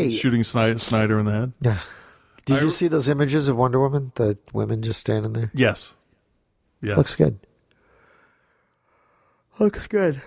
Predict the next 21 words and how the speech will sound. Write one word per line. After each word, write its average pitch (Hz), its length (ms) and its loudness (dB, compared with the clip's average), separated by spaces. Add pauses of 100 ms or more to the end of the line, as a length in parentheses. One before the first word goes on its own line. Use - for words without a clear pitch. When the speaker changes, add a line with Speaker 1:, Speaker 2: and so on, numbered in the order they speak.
(400)
Speaker 1:
All 233 100 0
right, 196 360 2 (100)
so 190 380 0
we 220 240 0
disagree 208 540 0
on 160 140 0
Batman 180 400 0
versus 170 420 0
Superman. 190 760 0
Speaker 2:
But 120 140 -2
not 131 80 0
Speaker 1:
I'm - 140 0
Speaker 2:
that, 151 140 0
Speaker 1:
sorry, 117 180 2
that 123 60 2
Speaker 2:
but 127 80 0
Speaker 1:
was 127 60 0
Speaker 2:
not 143 160 0
Speaker 1:
terrible. 143 300 0
Speaker 2:
that 143 60 2
much. 180 300 -2